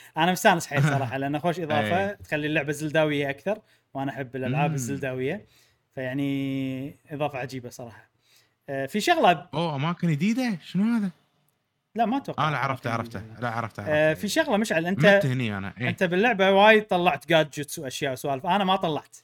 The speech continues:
Speaker 2: مم.
Speaker 1: فأنا عندي وايد أشياء جديدة مو شايفة، لأني لعبت اللعبة بشكل مستن كنت.
Speaker 2: إيه.
Speaker 1: فهذه شغلة يعني.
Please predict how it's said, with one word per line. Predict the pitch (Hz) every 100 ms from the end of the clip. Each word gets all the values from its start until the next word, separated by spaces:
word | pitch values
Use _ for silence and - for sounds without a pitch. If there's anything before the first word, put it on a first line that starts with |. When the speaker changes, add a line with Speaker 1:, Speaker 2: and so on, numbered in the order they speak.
| _
Speaker 2:
مم. | - 113 101 -
Speaker 1:
فأنا | 147 170
عندي | 180 190
وايد | 175 202
أشياء | 165 190 147
جديدة | 139 151 131 120 123 - _ _ _ _ 175
مو | 233
شايفة، | 254 226 180
لأني | 165 180 175
لعبت | 170 202
اللعبة | 180 190 156 156
بشكل | 156 - 165 156 143 135
مستن | 127 - 160
كنت. | 127 110 - - _ _ _ _ 110
Speaker 2:
إيه. | 104 92
Speaker 1:
فهذه | 87 135 139 143 139 156 160
شغلة | 156 135 120
يعني. | 107